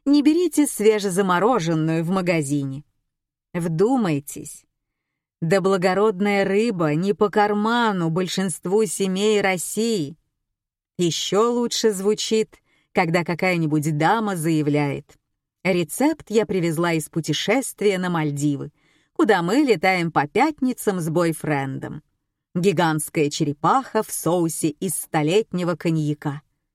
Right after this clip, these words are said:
Ну и зачем мне знать об этом блюде? Сколько лет надо копить, чтобы приобрести каплю этого напитка? И элементарно жаль черепаху.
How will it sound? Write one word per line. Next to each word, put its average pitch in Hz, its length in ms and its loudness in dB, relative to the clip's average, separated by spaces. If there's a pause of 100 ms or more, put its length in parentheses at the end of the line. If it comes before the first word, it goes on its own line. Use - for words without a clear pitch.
(640)
Ну 262 200 4
и 262 120 4
зачем 208 760 0
мне 165 180 2
знать 156 480 0
об 151 140 0
этом 156 360 0
блюде? 143 520 -2 (480)
Сколько 240 580 0
лет 190 360 0
надо 180 280 0
копить, 185 520 -2
чтобы 170 340 -2
приобрести 160 800 -2
каплю 190 640 0
этого 175 440 -2
напитка? 160 760 -4 (880)
И 254 180 4
элементарно 254 920 2
жаль 196 480 2
черепаху. 233 880 0